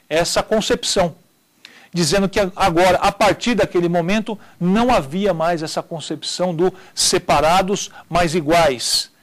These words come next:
e que agora tudo deveria ser, eh, a, a população negra e a branca deveriam conviver no mesmo espaço, mesmas escolas, mesmas, o mesmo acesso aos bens sociais. Claro, pessoal, mais uma vez, eu sempre gosto de destacar isso,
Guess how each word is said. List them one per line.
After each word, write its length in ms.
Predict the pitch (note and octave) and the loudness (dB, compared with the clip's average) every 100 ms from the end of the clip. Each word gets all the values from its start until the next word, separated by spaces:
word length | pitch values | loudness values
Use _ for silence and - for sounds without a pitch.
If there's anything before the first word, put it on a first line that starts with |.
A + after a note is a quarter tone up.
| _ | _
e 100 | F#3+ | -12
que 100 | - | -4
agora 360 | G3+ D3+ F3+ F3+ | -4 2 2 0
tudo 280 | - G3 F3+ | -4 -8 -2
deveria 500 | F#3 F3+ D#3+ E3 D#3 | 0 2 2 2 0
ser, 460 | - - E3+ F#3+ - _ _ _ - | -2 0 0 0 -6 _ _ _ -8
eh, 340 | C#3+ C#3+ C3+ - C#3+ - | -2 0 0 -4 -10 -8
a, 260 | B2+ A#2+ A#2 | -6 -6 -6
a 80 | C3 | -6
população 640 | D3+ - D#3+ C#3+ F3 D3+ | -4 0 0 0 -6 -6
negra 240 | D3 C#3+ | -6 0
e 20 | F3+ | 0
a 60 | |
branca 260 | D3+ E3+ F3+ | 0 -2 -2
deveriam 420 | F3 E3+ E3 F#3 | -2 0 -2 -4
conviver 880 | - A3+ C4 G3 G#3 C3+ D#3+ G#3 G#3 - - | -2 0 0 0 -2 0 2 2 0 -14 -10
no 80 | E3 | -4
mesmo 300 | F3 G3 F#3 | 0 0 0
espaço, 720 | - - F3+ F#3+ E3+ - E3+ - _ - | -4 0 2 2 0 -6 -10 -16 _ -6
mesmas 420 | F3 F#3+ F3+ E3 | -2 0 0 -2
escolas, 960 | E3 - F#3+ G3 G3 F3+ E3+ - - - _ _ _ _ - | -4 -2 2 4 4 2 -2 -6 -12 -14 _ _ _ _ -6
mesmas, 600 | F3 F#3 F3+ F#3 - F3 F3 - | -2 0 2 0 0 -8 -10 -4
o 100 | E3+ | 0
mesmo 300 | A3 F#3 G3 | 0 0 -2
acesso 680 | D#3 - F3+ F#3 F3+ G3 F#3+ | -2 -2 0 0 -2 -8 -2
aos 180 | F3+ D3 | -2 -2
bens 260 | D#3 E3+ | -6 -6
sociais. 680 | - E3+ - D3 F#2+ - - _ _ - - - - - | -6 -8 -6 -6 -6 -12 -14 _ _ -20 -20 -20 -20 -2
Claro, 400 | G3+ A3+ G#3+ D3+ | 4 6 4 2
pessoal, 400 | D#3 - E3+ C#3+ | -2 0 2 2
mais 300 | D#3 G3 D#3+ | 2 2 2
uma 220 | E3+ D3 | 0 0
vez, 280 | C3 F#3 D3+ | 2 2 2
eu 80 | C#3 | -4
sempre 300 | - F3+ F3 | -4 -2 0
gosto 300 | E3 D#3 D#3 | 0 0 -2
de 100 | D3+ | -2
destacar 560 | C3 - C3 D3+ C3+ | -2 -2 -2 0 0
isso, 320 | E3 F#3 - | 0 -6 -8